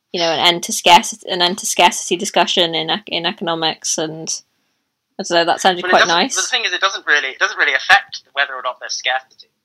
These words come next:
Speaker 2: The amount of scarcity is sort of the same, and M M T is just a way of describing how we're, how we're handling the scarce resources.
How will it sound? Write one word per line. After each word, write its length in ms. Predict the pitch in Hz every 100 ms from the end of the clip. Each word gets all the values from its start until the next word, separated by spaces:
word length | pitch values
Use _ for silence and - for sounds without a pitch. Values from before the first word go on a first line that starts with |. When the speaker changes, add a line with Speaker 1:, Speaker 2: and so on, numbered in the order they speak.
| _ -
Speaker 2:
The 80 |
amount 220 | 147 170 170
of 80 |
scarcity 560 | - 156 151 - - 143
is 180 | 110 113
sort 180 | 143 131
of 100 | -
the 60 | 120
same, 360 | 151 135 104
and 100 | 107
M 100 | 123 127
M 100 | 120
T 180 | - 151
is 180 | 120 -
just 200 | 131 127
a 40 | 127
way 140 | 127
of 80 | 120
describing 540 | 123 - 127 127 120 _ _ _ _ -
how 240 | 151 131
we're, 300 | 127 127 117 -
how 180 | 156
we're 160 | 131 131
handling 400 | 151 - 143 127 131
the 60 |
scarce 360 | - 139 139 139
resources. 540 | 135 180 - - -